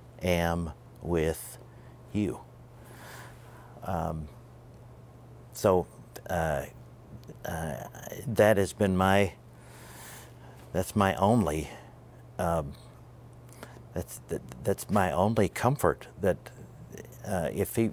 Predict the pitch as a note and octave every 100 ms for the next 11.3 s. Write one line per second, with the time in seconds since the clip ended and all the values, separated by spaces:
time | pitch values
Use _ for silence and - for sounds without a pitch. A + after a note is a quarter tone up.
0 | - G#2 G2+ - F#2 G2+ A2 G#2+ - -
1 | - - - - - - - - - G2+
2 | A2+ G#2 E2+ G2 C3+ D#2+ E2 C#2+ F#2+ A2
3 | G2 F#2+ - D#2+ G#2+ G2 F2+ F#2 F2 D2
4 | D2+ - - - - C#3+ C3+ C#3 D#3 D3
5 | - E3+ E3 C#3 B2 A2 A2+ A2 A2 A2+
6 | A2 - - - - - - - - -
7 | - - - A#2 C3+ B2+ C3+ F#3 F#3+ C3+
8 | B2+ C3+ - A2 C#3+ D#3 D#3 D3 C3 A#2
9 | G#2+ A2 G#2 F#2+ A2+ G#2+ A#2 G#2+ G2 F#2+
10 | G2+ A#2+ G#2+ - - A2 A2 B2 G3+ -
11 | - G1+